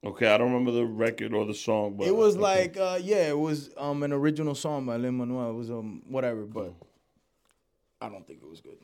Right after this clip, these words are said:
Speaker 1: No?
Speaker 2: No.
Speaker 1: So, i-, yeah, you meant, I, I wanna go back to the theater, though. That's a movie.
Speaker 2: Right. Theater,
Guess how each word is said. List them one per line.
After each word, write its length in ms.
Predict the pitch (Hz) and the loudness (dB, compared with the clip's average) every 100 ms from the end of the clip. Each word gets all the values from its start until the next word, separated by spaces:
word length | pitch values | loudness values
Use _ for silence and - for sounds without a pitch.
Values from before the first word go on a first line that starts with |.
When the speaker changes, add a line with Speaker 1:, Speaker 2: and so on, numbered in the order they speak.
| 180 120 | -20 -8
Speaker 1:
No? 320 | 104 117 127 _ _ | -6 -6 -8 _ _
Speaker 2:
No. 80 | - _ _ - - | -20 _ _ -20 2
Speaker 1:
So, 380 | 139 139 - - 80 - | 8 10 8 2 -20 -16
i-, 100 | - _ | -16 _
yeah, 180 | 123 110 - _ _ _ - | -6 -6 -8 _ _ _ -10
you 140 | 113 | -4
meant, 260 | 113 117 117 - - - | 0 0 0 -12 -20 -4
I, 80 | 113 | 2
I 160 | 110 | 6
wanna 200 | 123 139 | 8 8
go 100 | 139 | 6
back 160 | 123 131 | 6 4
to 60 | 131 | 4
the 60 | 101 | -2
theater, 280 | - 123 101 | -2 0 2
though. 140 | 98 | 2
That's 140 | 101 110 | 0 -2
a 40 | |
movie. 460 | 107 123 117 87 85 _ _ _ _ - - - 127 | -4 -4 -6 -8 -14 _ _ _ _ -20 -20 -20 2
Speaker 2:
Right. 420 | 160 131 104 - | 4 4 0 2
Theater, 360 | 175 202 208 | 4 8 6